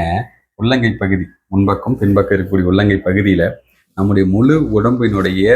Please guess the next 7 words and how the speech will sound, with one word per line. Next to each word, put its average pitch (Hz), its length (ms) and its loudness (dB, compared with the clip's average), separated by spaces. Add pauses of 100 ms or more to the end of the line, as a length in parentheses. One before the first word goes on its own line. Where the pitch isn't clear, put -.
ரெஸ்பாண்டிங் 123 720 -2
ஏரியான்னு 101 400 -2
சொல்லுவோம், - 260 -20 (100)
பிரதிநிதியாக 120 680 2 (360)
இந்த 95 180 -4
கைகள் 107 440 -4 (320)
இருக்கிறது. 92 480 -6